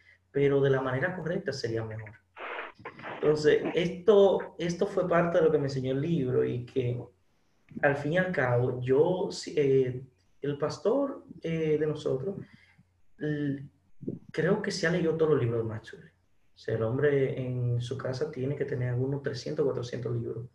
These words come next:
Y lo tiene por número, el orden en lo que lo ha leído. Y, y yo me sorprendo cada vez más que leo libros de Maxwell porque son principios que están fund-, fundados en la iglesia. O sea, en la iglesia, todo el mundo sabe que una persona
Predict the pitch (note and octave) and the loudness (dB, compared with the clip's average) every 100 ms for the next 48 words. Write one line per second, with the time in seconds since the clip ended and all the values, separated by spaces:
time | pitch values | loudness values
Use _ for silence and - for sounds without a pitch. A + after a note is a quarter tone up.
0 | _ _ _ _ _ - - B2+ A#2+ A#2+ | _ _ _ _ _ -20 -10 -4 0 2
1 | A#2 B2 C#3 C#3 C#3+ B2 C#3+ C#3 A#2+ A#2 | 2 0 0 2 2 4 0 0 0 0
2 | A#2 A2+ A#2 C3 C3 B2+ - B2 B2+ B2 | -2 -4 -2 -2 -4 -6 -6 -6 -4 -4
3 | B2+ A#2+ A#2 - C3 B2 B2 - - - | -4 -4 -4 -6 -6 -6 -8 -12 -18 -12
4 | C3 - - - - - - - - _ | -12 -12 -18 -20 -18 -18 -16 -16 -18 _
5 | _ - C#3+ F#3 A3+ G#3 G3+ G3 F#3+ F#3+ | _ -8 0 2 4 4 2 4 4 4
6 | F#3+ - D3+ D3 D3 - C3+ C#3+ D3 D3 | 0 -4 0 0 0 0 4 8 8 6
7 | D3 D3 C3 B2 - B2+ B2 B2+ - A#2+ | 4 4 2 -2 -2 -4 -2 -4 -2 -6
8 | B2 - D#3+ G#3 F#3 E3+ E3 C#3 B2 - | -4 -4 0 2 2 0 -2 -4 -4 -4
9 | A#2+ - D#3 - D#3 D3+ - - B2+ C3 | -6 -2 -2 -2 -4 -6 -10 -8 -2 0
10 | F#3 C#3 A#2 A2 G#2+ - - - _ _ | 2 0 -2 -6 -10 -18 -20 -20 _ _
11 | _ - - C#3 A#2 A2 A#2+ D3 - A#3 | _ -20 -6 -2 -2 0 2 0 0 0
12 | A#3 - - - D#3+ F3 G3+ G3 F3 F#3 | 0 -2 -8 -2 2 4 4 4 4 6
13 | G#3 E3+ C3+ C#3 F#3+ F3+ - F3 F3+ F3 | 6 4 2 4 4 2 0 0 2 2
14 | E3+ - | 0 -8